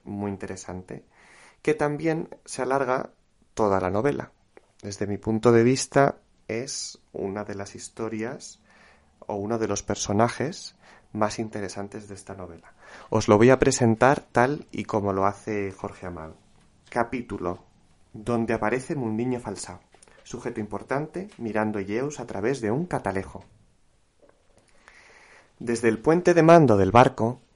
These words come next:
en espera del práctico, un hombre todavía joven, bien vestido y bien afeitado, miraba la ciudad con aire levemente soñador.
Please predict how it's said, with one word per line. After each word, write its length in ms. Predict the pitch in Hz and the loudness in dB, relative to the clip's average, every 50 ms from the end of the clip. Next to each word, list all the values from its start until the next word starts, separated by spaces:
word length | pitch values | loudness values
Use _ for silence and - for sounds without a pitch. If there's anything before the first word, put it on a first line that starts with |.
| _ _ _ | _ _ _
en 140 | 101 95 98 | -10 -8 -8
espera 360 | 95 - - 135 135 139 135 | -8 -6 -4 -2 0 0 0
del 160 | 120 104 98 | 0 -4 -6
práctico, 680 | - - 123 139 135 - - 113 - - 110 113 131 - _ _ _ _ - - - - _ | -4 -4 -4 -4 -4 -6 -14 -16 -14 -12 -14 -14 -14 -18 _ _ _ _ -20 -20 -20 -12 _
un 160 | 151 151 165 | -4 0 0
hombre 160 | 180 185 175 175 | 0 0 -2 -4
todavía 420 | 175 151 123 120 110 131 147 139 | -4 -4 -4 -4 -4 -4 -6 -6
joven, 500 | 139 - 151 160 147 135 117 107 104 113 _ _ _ _ _ - | -6 -6 -8 -6 -6 -6 -8 -8 -10 -14 _ _ _ _ _ -14
bien 260 | 113 120 131 139 139 | -4 -2 -2 -2 -2
vestido 420 | 139 135 135 - 143 143 131 120 | -4 -6 -8 -10 -10 -4 -4 -4
y 60 | 107 | -4
bien 180 | 98 107 113 117 | -2 -4 -6 -6
afeitado, 600 | 123 127 131 120 117 - 135 127 113 117 117 - _ _ _ _ _ _ _ _ _ _ _ | -6 -8 -10 -10 -8 -8 -8 -8 -8 -10 -14 -16 _ _ _ _ _ _ _ _ _ _ _
miraba 280 | 123 120 123 135 151 | -4 -2 -2 -2 -2
la 80 | 170 170 | -4 -6
ciudad 340 | 156 - 139 135 139 151 - - | -8 -10 -8 -8 -8 -8 -6 -8
con 160 | 120 120 113 | -6 -6 -6
aire 180 | 123 135 151 | -6 -6 -8
levemente 640 | 147 120 120 120 123 120 117 139 151 175 180 180 - | -6 -4 -4 -4 -2 -2 -2 -2 -4 -4 -6 -10 -8
soñador. 480 | - 135 120 107 95 87 - 78 - | -8 -8 -8 -6 -8 -6 -8 -8 -10